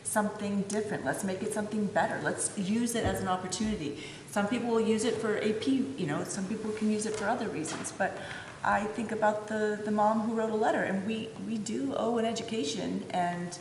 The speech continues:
um, two extra days, even if we get the five days, is,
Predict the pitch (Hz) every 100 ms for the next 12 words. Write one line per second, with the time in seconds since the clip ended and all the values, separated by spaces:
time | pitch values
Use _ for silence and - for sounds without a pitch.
0 | - 180 175 170 - - - - - 269
1 | 254 - - 214 202 214 202 165 175 -
2 | - - - - - 220 226 226 196 -
3 | - 226 - 165 147 151 147 151 208 -
4 | 214 - -